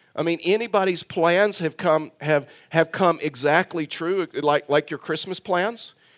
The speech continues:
How about your Christmas shopping? Every, in, ev-, anybody in here?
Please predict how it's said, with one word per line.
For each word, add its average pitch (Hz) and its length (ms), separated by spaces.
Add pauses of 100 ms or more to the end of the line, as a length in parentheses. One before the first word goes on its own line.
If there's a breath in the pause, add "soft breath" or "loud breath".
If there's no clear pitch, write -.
How 156 60
about 185 160
your 175 60
Christmas 185 400
shopping? 196 500
Every, 156 300
in, 165 240
ev-, 165 260
anybody 180 540
in 190 100
here? 226 220